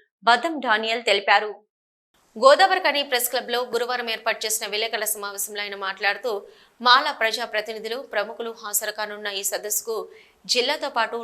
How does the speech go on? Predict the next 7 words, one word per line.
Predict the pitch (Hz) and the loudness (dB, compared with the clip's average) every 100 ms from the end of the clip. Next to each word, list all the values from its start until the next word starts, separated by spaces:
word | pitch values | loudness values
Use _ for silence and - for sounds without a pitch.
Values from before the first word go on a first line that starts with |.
| 202 | 0
రాష్ట్ర | 196 - 220 | 0 -2 -4
వ్యాప్తంగా | 208 - 208 202 208 | -6 -6 -8 -8 -6
ఉన్న | 202 190 - _ 202 | -2 -4 -4 _ -6
మాల | 208 247 277 | -4 -2 -4
కుల | 233 214 196 | -4 -4 -4
బాంధవులు | 196 214 220 202 | -6 -8 -10 -8
హాజరై | 196 196 208 | -6 -4 0